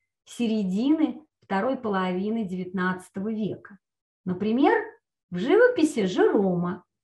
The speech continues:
Евгения Жерарде, Леопольда Мюллера, Отто Пилни, Людвига Дойча или Фабио Фаби. Сюжеты, в которых э,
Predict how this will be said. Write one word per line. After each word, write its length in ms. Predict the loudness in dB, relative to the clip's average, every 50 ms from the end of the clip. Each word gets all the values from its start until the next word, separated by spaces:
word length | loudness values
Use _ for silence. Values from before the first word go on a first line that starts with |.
| _ _ _ _ _ _ _ -6
Евгения 640 | -2 -2 0 0 2 2 4 4 6 6 4 4
Жерарде, 840 | 4 4 4 4 4 4 2 0 -2 -4 -4 -4 -4 -4 -6 -8 -10 _ _ _ _ _ _ _ _ -6
Леопольда 640 | -4 -2 -2 -2 -2 0 2 2 4 4 2 2
Мюллера, 800 | 2 2 2 0 0 0 0 -2 -2 -4 -4 -6 -8 -12 -14 _
Отто 520 | -8 -6 -4 -4 -4 -6 -8 _ -4 -4 -4
Пилни, 680 | -4 -4 -2 0 0 0 0 0 -2 -4 -6 -6 -10 -14 _ _ _ _ _ _ -6
Людвига 600 | -4 -2 -2 0 0 0 0 2 2 2 2 2
Дойча 680 | 4 2 2 2 0 -2 -6 -8 -8 -8 -8 -8 -12 _ _ _ _ _ _
или 560 | -4 -2 0 0 2 2 0 0 -2 -8 -16 _ _
Фабио 540 | 0 2 2 4 4 4 2 2 2 0
Фаби. 600 | -2 -2 -2 -2 0 -2 -2 -6 -8 -10 -14 -16 _ _ -20 -20 _ _ _ _ _ _ _ _ _ _ _ _ _ _
Сюжеты, 800 | 0 4 4 4 6 6 6 4 4 2 -2 -6 -8 -10 -12 _ _ _ _ _ _ _ _ _ _ _ _
в 80 | _
которых 540 | 0 2 2 4 4 4 4 4 2 -2 -6 -12 _ _ _ -6
э, 460 | -4 -2 -2 -2 -2 -2 -4 -6